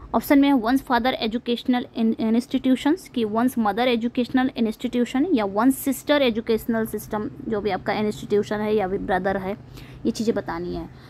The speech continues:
तो अल्मा मेटर मतलब होता है मातृ संस्था, तो यहाँ पे right answer बी हो जाएगा, वंस मदर एजुकेशनल इंस्टीट्यूशन।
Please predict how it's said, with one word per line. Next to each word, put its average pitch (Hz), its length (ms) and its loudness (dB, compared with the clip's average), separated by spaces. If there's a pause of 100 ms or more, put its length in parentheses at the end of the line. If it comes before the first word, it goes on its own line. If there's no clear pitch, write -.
(160)
तो - 80 -2
अल्मा 269 280 4
मेटर 285 260 4
मतलब 277 260 2
होता 269 180 2
है 277 80 6
मातृ 226 460 0
संस्था, 202 800 -8 (240)
तो 240 60 0
यहाँ 233 140 4
पे 254 100 0
right 233 160 2
answer 269 220 4
बी 220 240 -2
हो 220 140 2
जाएगा, 202 280 -2
वंस 226 440 2
मदर 202 340 2 (280)
एजुकेशनल 240 680 0 (120)
इंस्टीट्यूशन। 190 880 -6